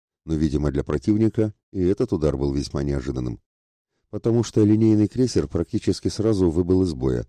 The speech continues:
начав маневрировать, чтобы прикрыть довольно крупный пролом в своем борту. Я говорю «пролом», хотя там просто исчезла броня,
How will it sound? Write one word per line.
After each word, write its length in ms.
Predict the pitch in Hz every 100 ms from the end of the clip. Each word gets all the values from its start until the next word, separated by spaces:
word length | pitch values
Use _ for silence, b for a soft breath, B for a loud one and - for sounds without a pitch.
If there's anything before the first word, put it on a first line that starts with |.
| _ _ _ _
начав 400 | 107 113 131 110
маневрировать, 640 | 98 95 104 123 120 110 -
чтобы 340 | - 85 82
прикрыть 460 | 87 - 104 101 -
довольно 480 | 87 87 95 87 85
крупный 340 | 90 85 85
пролом 400 | 78 85 101 101
в 60 | -
своем 320 | - 73 71
борту. 320 | 69 - 60 _ _ _ _ _ _ -
Я 160 | 73 76
говорю 360 | 78 80 82
«пролом», 420 | - 92 98 67 - _ _
хотя 220 | - 101 101
там 180 | 98
просто 340 | - 139 - 110
исчезла 560 | - 87 - 131 104
броня, 480 | 85 87 104 110 92